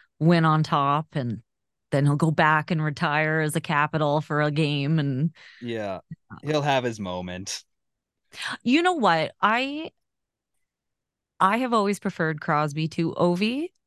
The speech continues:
Speaker 1: just as a general player. Like, I think Ovechkin obviously is a much better goal scorer, but I feel that Crosby is an all-around better hockey player.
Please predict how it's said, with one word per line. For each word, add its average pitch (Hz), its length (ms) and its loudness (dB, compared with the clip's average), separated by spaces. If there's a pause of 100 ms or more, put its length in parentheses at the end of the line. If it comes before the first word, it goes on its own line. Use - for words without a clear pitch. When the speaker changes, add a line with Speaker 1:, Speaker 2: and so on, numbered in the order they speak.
(260)
Speaker 1:
just 185 340 0
as 180 160 2
a 175 40 2
general 160 560 0
player. 165 640 -4 (380)
Like, 180 200 2
I 185 140 2
think 196 160 -2
Ovechkin 170 640 0
obviously 151 460 0
is 147 100 -4
a 147 40 -2
much 143 220 -2
better 123 220 -4
goal 143 320 -4
scorer, 135 500 -4
but 139 200 -2 (140)
I 151 100 0
feel 147 280 -2
that 127 140 -4
Crosby 139 540 0
is - 280 -6
an 127 260 -6 (640)
all-around 135 460 2
better 113 280 -2
hockey 143 360 -2
player. 247 440 -4